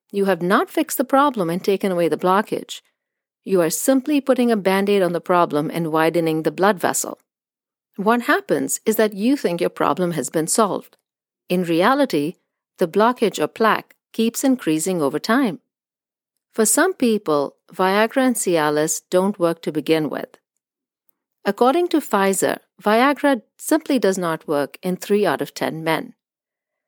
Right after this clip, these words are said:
They have E D due to a different reason, and we will get into that on a future episode. For some people, Viagra and Cialis do work initially,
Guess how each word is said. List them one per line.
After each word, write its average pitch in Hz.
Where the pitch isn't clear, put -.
They 220
have 285
E 214
D 196
due 185
to 180
a 160
different 160
reason, 175
and 220
we 285
will 294
get 226
into 220
that 160
on 185
a 190
future 143
episode. -
For 180
some 339
people, 151
Viagra 180
and 185
Cialis 143
do 262
work 202
initially, 135